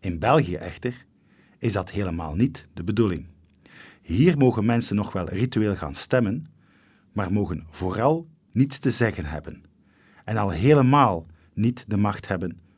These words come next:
een ander beleid te kiezen. België is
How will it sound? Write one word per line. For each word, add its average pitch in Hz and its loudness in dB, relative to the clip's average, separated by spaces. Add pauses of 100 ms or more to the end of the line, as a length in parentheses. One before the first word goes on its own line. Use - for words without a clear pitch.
(120)
een 92 -6
ander 98 -2
beleid 92 -4
te - -14
kiezen. 80 -10 (1040)
België 120 4
is 160 -2